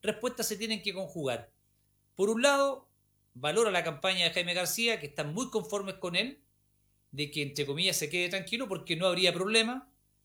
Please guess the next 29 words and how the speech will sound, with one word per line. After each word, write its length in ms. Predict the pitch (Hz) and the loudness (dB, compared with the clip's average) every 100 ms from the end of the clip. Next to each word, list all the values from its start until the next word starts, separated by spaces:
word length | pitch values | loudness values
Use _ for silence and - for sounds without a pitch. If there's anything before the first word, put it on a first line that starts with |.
| - | -6
¿No 80 | 135 | -2
habría 180 | 160 | 0
problema 240 | 156 165 160 | 0 0 -2
en 100 | 143 | -2
qué? 120 | 127 | -2
En 100 | 113 | -2
renovar, 540 | 139 165 247 294 254 - _ - | -2 2 2 2 0 -14 _ -10
no 100 | 151 | 0
lo 120 | 196 | 2
dijo. 420 | 269 - 107 101 _ _ _ _ _ | 4 2 -4 -14 _ _ _ _ _
En, 240 | 147 135 147 | -8 -6 -6
en 120 | 147 | -6
sentarse 520 | 139 143 - 196 180 160 | -4 -2 2 4 6 8
a, 380 | 156 151 135 | 6 4 0
a, 100 | 143 | 0
a 80 | 127 | -4
firmar 340 | 147 143 180 196 | -4 0 2 2
un 280 | 156 135 | -2 -8
contrato 420 | - 131 175 180 156 | -8 -4 -2 0 -2
para, 200 | 131 - | -2 -2
para 120 | 131 | -6
extender 280 | 131 131 156 | -4 -6 -4
su 300 | 147 135 127 | -2 -4 -4
renovación, 500 | 123 127 135 285 214 | -4 -2 0 2 2
su 140 | 190 | 2
vínculo, 540 | 233 233 254 294 302 _ _ _ _ _ | 0 0 -2 -4 -6 _ _ _ _ _
lo 80 | 104 | -8
dejó 220 | 127 - | -4 4
ahí. 320 | 254 175 98 | 6 6 0